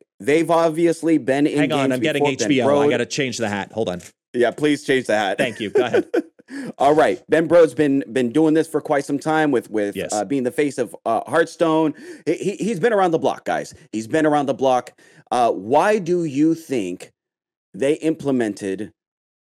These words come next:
Speaker 1: their strategy the way that they did? It, look, uh, take a wide angle approach and take a look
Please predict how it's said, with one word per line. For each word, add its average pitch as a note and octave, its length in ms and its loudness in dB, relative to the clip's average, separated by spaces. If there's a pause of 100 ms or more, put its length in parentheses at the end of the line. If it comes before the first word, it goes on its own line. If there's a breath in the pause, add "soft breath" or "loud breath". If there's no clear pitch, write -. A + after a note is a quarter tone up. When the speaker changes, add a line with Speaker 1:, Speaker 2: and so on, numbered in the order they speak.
Speaker 1:
their C3 220 2
strategy G#2 840 -4 (220)
the G#2+ 100 -2
way A2+ 280 0
that G#2 220 -6
they G#2 120 0
did? F#2 320 -6
It, - 120 -10 (480 soft breath)
look, E3+ 420 2
uh, C#3 240 0
take A3+ 280 -2
a G#3 60 4
wide D#3+ 600 2
angle D#3+ 340 -2
approach C3+ 560 -2
and C#3 160 -6
take F3+ 200 -2
a F3+ 60 2
look D3 320 0